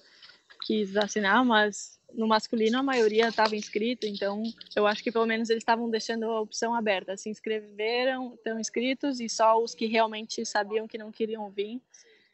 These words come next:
é, já se retiraram. Então, eu acho que é promissor. Eles estão tentando fazer de tudo pra dar certo. Então, não sei, é a típica coisa, se eu acho que vai rolar,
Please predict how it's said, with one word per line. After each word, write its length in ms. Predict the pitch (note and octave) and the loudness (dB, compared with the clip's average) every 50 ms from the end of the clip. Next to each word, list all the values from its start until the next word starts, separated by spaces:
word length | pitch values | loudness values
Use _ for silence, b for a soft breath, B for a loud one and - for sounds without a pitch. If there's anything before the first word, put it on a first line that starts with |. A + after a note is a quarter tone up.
| b _ - | b _ -2
é, 460 | G#3+ G#3 G#3 G#3+ G#3+ G#3+ G#3 - - | 0 0 2 2 2 2 0 -2 -2
já 180 | - G#3 A3 G#3 | 0 0 0 2
se 120 | - - | 2 2
retiraram. 460 | G#3+ G3 - B3 G#3+ F#3+ F#3 F#3 F#3 F#3+ - - A3+ - | 0 2 2 4 4 4 4 2 0 -8 -16 -18 -12 -10
Então, 560 | G#3+ G3+ G3+ F#3+ G#3+ G#3+ G#3 G#3 G#3 G3+ G3 G3+ - _ _ _ _ _ | -6 -4 -4 -4 -4 -6 -6 -6 -6 -6 -8 -10 -12 _ _ _ _ _
eu 140 | A#3+ A3 | 0 2
acho 180 | A3+ A#3+ - - | 2 2 2 2
que 100 | - D4 | 4 4
é 320 | D4+ D#4 D#4 D4+ D4 C#4 C#4 | 6 6 6 6 6 4 4
promissor. 580 | - D4 C4+ C4+ C#4 D4 - - B3+ A#3 A3 | 4 4 2 4 2 0 0 2 4 4 4
Eles 160 | G#3 G3+ G#3 G3 | 4 2 2 0
estão 240 | - A#3 A3+ B3 | 0 0 0 2
tentando 500 | A#3 - C4 B3 A#3+ - A3+ A3+ A#3+ A#3+ A#3 | 2 2 2 2 2 2 0 0 0 -2 -2
fazer 240 | - A#3+ A3+ A#3+ A#3+ | -2 0 0 0 0
de 100 | A3 - | 0 -2
tudo 220 | - B3+ A#3 B3+ | -2 0 0 0
pra 160 | A#3 A3 A3+ A3 | 0 0 0 0
dar 120 | G#3+ G#3+ | 0 -2
certo. 480 | - - A3 A3 A#3 C4+ C4+ - F4 E4+ b b b b b b b b b b b b | -2 -2 0 0 0 0 -2 -2 -6 -6 b b b b b b b b b b b b
Então, 920 | - A#3+ A3+ A3 G#3+ - A#3 A#3 A3+ A3+ A3+ A3+ A3+ A3+ A3+ A3+ A3+ A3+ G#3 - | -6 -4 -4 -2 0 2 2 2 2 2 0 0 0 0 0 0 0 -2 -2 0
não 100 | B3+ C#4 | 2 4
sei, 300 | - - C4 A3+ G#3 G3+ - | 6 8 6 6 6 2 0
é 140 | - A3 A3+ | 0 0 2
a 180 | A3+ A3+ A#3 - - - _ | 2 0 -4 -6 -12 -18 _
típica 380 | - C#4 C#4 A#3 C4+ C#4 C4+ | -8 -8 -6 -6 -4 -4 -6
coisa, 380 | - - B3 B3 C4 B3 C4 C4 | -4 -2 -2 -2 -2 -4 -6 -8
se 340 | - - B3+ B3+ B3 A#3 A3 - - _ - - - - - - - | -8 -8 -8 -6 -6 -8 -8 -12 -16 _ -18 -18 -18 -18 -18 -16 -10
eu 180 | - A3+ A3+ A3+ | -8 -4 -2 -2
acho 220 | A3+ A#3+ - - | -2 -4 -6 -8
que 100 | - B3 | -8 -6
vai 160 | A3+ A#3 A#3 | -4 -4 -4
rolar, 400 | A#3 A3+ A3 G#3+ G#3 A3+ B3+ C4+ | -4 -4 -2 -2 -2 -2 -2 -4